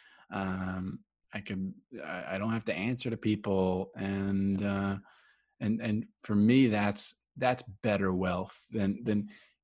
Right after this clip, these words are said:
I'd rather make seventy thousand a year doing what I'm doing as, than, than, like,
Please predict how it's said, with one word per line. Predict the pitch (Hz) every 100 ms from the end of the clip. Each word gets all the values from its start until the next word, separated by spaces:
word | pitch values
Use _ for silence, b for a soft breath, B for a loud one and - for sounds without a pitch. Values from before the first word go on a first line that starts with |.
| -
I'd | 139 156
rather | 147 135
make | 123 113
seventy | - 131 117 110
thousand | 120 110 107 98
a |
year | 101 104 101 101
doing | 95 101 98 92 92 - _ _ _
what | 101
I'm | 101 107
doing | 104 107 101 98 98 - -
as, | 104 95 95 - 107
than, | 101 92 92 98
than, | 95 92
like, | 92 92